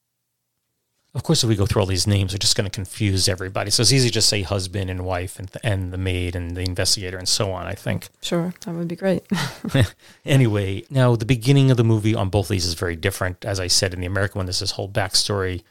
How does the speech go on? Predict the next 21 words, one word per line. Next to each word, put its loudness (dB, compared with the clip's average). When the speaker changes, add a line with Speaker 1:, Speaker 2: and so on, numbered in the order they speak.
Speaker 1:
The -14
British 0
one, 2
they -4
just -4
throw -2
you -2
right -2
into 2
it. -2
And 4
the 2
endings, 2
which -6
we'll -4
talk -4
about -6
later -4
on, -6
are -4
different. -4